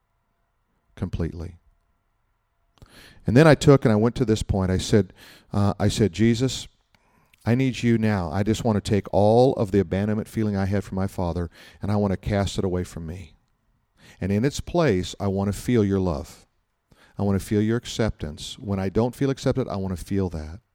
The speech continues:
And I wanna make sure that the enemy doesn't try to trip me up again. So I wanna put a cross in between me and that feeling.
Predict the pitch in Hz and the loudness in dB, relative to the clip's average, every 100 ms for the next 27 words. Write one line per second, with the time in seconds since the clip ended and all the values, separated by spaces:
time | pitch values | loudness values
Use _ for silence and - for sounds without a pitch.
0 | _ _ _ _ - - 98 120 165 151 | _ _ _ _ -20 -6 4 6 8 8
1 | 123 127 - 143 135 107 113 110 147 127 | 6 4 2 4 4 4 2 2 2 2
2 | 101 110 107 104 117 95 - _ - 143 | 2 2 2 -2 0 -2 -6 _ -2 0
3 | - 117 123 - 117 127 147 147 - - | 4 6 6 4 2 2 0 -4 -16 -20
4 | - 110 127 165 135 139 110 - 139 117 | 0 6 6 6 6 6 6 4 2 2
5 | 95 110 104 - 120 107 101 104 113 139 | 2 -2 -2 -2 0 0 2 2 2 0
6 | 151 _ _ - 92 95 95 - 120 98 | -6 _ _ -10 -2 -2 -2 0 0 2
7 | 78 78 | -2 -10